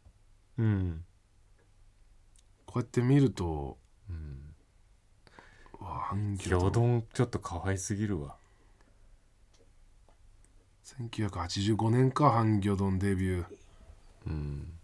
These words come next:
Speaker 2: 一個上か。
Speaker 1: そうね。
Speaker 2: なんで？
Speaker 1: ケロッピもそんぐらいだと思うけどね。
Speaker 2: ああ、まあ確かにね。
Speaker 1: うん。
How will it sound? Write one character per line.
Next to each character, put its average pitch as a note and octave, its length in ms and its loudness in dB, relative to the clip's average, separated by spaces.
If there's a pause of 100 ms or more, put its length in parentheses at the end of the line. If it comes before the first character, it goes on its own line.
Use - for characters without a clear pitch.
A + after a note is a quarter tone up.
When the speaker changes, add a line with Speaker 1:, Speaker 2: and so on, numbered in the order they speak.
(440)
Speaker 2:
一 G2+ 140 -4 (140)
個 D3 140 6
上 G2 200 4
か。 E2 320 -4 (1080)
Speaker 1:
そ C#2+ 320 -10
う - 20 -14
ね。 C#2 240 -8 (1800)
Speaker 2:
な G#2 80 -10
ん C3 140 -6
で？ C3 80 -6
Speaker 1:
ケ A2 80 2
ロ C3+ 120 4
ッ - 100 -8
ピ G2 100 -4
も D#2+ 120 -2
そ - 120 -2
ん B2+ 120 2
ぐ B2+ 80 2
ら B2+ 120 4
い A#2+ 40 2
だ A2+ 40 -12
と - 80 -8
思 F2 160 -2
う E2+ 40 -4
け D2 80 -8
ど B1+ 60 -16
ね。 C2+ 160 -18 (420)
Speaker 2:
あ E2+ 240 -4
あ、 E2 40 -6
ま F2 80 -4
あ F#2 40 -10
確 - 320 -6
か D2 120 -4
に G1+ 120 -14
ね。 D#2 300 -8
Speaker 1:
う E2 40 -10
ん。 D2+ 420 -12